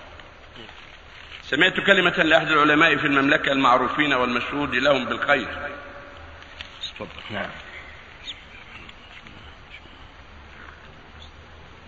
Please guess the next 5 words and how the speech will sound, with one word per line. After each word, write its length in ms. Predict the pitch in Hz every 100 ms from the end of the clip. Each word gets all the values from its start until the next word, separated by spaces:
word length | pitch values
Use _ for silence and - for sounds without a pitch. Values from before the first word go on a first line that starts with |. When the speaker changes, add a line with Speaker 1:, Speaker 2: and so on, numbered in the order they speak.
| - - - - -
Speaker 1:
ويقول 600 | 196 190 170 - 196 180 175 - - - 180 175 - -
Speaker 2:
نعم. 120 | -
Speaker 1:
فيها 420 | - 185 175 160
أن 180 | 151 147
سنة 320 | 143 190 156